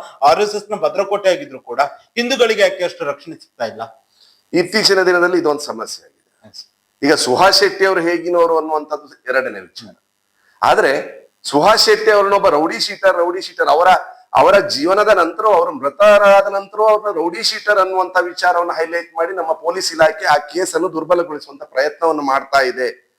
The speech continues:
Speaker 1: ಎಸ್.
Speaker 2: ಅದಕ್ಕೆ ಬಹುಶಃ ಎಲ್ಲೋ ಸರ್ಕಾರದ ಒತ್ತಡ ಇದೆ ಅನ್ನುವಂಥದ್ದು ನನ್ನ ಅನಿಸಿಕೆ.
Speaker 1: ಹ್ಮ್.
Speaker 2: ಮತ್ತೆ ಒಂದು ವೇಳೆ ಸುಹಾಸ್ ಶೆಟ್ಟಿ ತಪ್ಪು ಮಾಡಿದ್ದಿದ್ರೆ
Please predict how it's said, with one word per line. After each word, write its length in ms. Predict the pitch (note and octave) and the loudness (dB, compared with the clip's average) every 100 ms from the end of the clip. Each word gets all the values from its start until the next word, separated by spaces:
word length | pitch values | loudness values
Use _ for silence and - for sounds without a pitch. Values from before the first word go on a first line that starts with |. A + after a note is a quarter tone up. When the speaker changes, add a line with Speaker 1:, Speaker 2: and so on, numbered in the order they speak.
| _ | _
Speaker 1:
ಎಸ್. 160 | - - | -4 2
Speaker 2:
ಅದಕ್ಕೆ 240 | F#3 G#3 | 2 2
ಬಹುಶಃ 200 | G#3 G#3 | -2 -2
ಎಲ್ಲೋ 200 | G3+ G3 | -4 -4
ಸರ್ಕಾರದ 460 | G3 E3+ F3 F#3+ F3+ | -4 -4 0 -2 0
ಒತ್ತಡ 380 | D#3+ E3 F#3 F3 | -2 -2 0 0
ಇದೆ 240 | D#3+ D#3+ | -2 -4
ಅನ್ನುವಂಥದ್ದು 540 | D#3 D#3 D3+ D3+ C#3+ | -6 -6 -8 -12 -10
ನನ್ನ 240 | C3 C#3 D#3 A#2+ | -8 -4 -2 -2
ಅನಿಸಿಕೆ. 460 | A#2+ C#3 C3+ - _ | -4 -6 -12 -14 _
Speaker 1:
ಹ್ಮ್. 180 | A#2 _ _ _ _ - | -20 _ _ _ _ 0
Speaker 2:
ಮತ್ತೆ 640 | F3+ G3 G#3+ A#2+ A2 - _ - | 0 2 0 0 -4 -18 _ -2
ಒಂದು 200 | E3+ E3+ | 0 2
ವೇಳೆ 180 | A3 | 2
ಸುಹಾಸ್ 460 | A3+ F3 F#3 G3+ - | 2 0 2 2 0
ಶೆಟ್ಟಿ 260 | G#3+ G#3+ A3 | -2 -2 -4
ತಪ್ಪು 300 | G#3+ - E3+ | -4 -4 -2
ಮಾಡಿದ್ದಿದ್ರೆ 600 | C#3 B2+ A#2 - _ | -2 -2 -6 -20 _